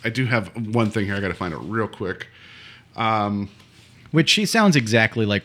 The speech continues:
Speaker 2: Rocky at that point.
Speaker 1: <laughs> Yeah, she does. Uh, where was it at? Um, oh, after viewing the rough cut, William Frog asked Howard A-, Adamson, who was responsible for drawing up a release schedule, to remove this episode from March twentieth, nineteen sixty-four,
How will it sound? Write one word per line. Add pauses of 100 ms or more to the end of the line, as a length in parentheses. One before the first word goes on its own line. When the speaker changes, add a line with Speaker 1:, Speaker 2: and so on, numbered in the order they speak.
(140)
Speaker 2:
Rocky
at
that
point.
Speaker 1:
<laughs>
Yeah,
she
does. (520)
Uh,
where
was
it
at? (120)
Um, (180)
oh, (280)
after
viewing
the
rough
cut,
William
Frog
asked
Howard
A-,
Adamson,
who
was
responsible
for
drawing
up
a
release
schedule, (380)
to
remove
this
episode
from
March
twentieth,
nineteen
sixty-four,